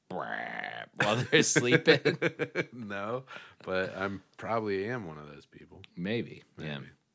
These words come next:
Speaker 1: That's why I try to let 'em out.
Speaker 2: Yeah.
Speaker 1: But so go on, my bad.
Speaker 2: No, uh, I mean, the thing that, you know,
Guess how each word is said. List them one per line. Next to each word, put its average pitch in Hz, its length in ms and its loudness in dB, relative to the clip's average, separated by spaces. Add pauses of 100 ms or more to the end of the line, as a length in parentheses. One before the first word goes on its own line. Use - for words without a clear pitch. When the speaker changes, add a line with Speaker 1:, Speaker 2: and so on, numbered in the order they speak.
Speaker 1:
That's 95 180 -6
why 127 160 0
I 110 60 0
try 110 240 -2
to 101 100 -2
let 90 160 -2
'em 80 160 -4
out. 69 240 -8 (500)
Speaker 2:
Yeah. 85 220 -6
Speaker 1:
But 53 160 -16 (640)
so 92 340 -4 (220)
go 90 200 -2
on, 69 180 -8
my 82 140 -6
bad. 67 200 -12 (400)
Speaker 2:
No, 131 100 2
uh, 104 880 4 (320)
I 113 40 -4
mean, 117 220 0
the 107 100 0
thing 139 220 0
that, 113 240 6 (1040)
you 139 80 -4
know, 90 320 -2